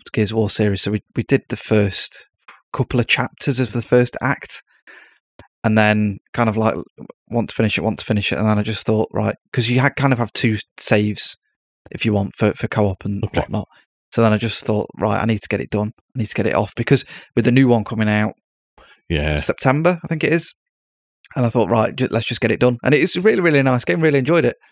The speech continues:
Speaker 1: I wasn't as far into the game as I thought, so it took a, a lot of doing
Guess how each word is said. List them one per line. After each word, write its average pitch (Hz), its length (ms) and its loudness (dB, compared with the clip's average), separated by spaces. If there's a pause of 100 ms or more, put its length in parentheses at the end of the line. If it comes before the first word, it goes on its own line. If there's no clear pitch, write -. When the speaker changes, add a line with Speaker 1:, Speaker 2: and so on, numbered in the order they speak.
(760)
Speaker 1:
I 117 60 2
wasn't 120 280 2
as 113 160 2
far 113 260 4
into 110 160 -2
the 107 80 -6
game 107 200 0
as 104 80 -6
I - 40 -8
thought, - 340 2
so 104 300 0 (680)
it - 120 -2 (160)
took - 240 -2
a, - 60 -2 (200)
a - 80 2
lot 104 400 2
of 101 180 -2 (100)
doing 113 400 4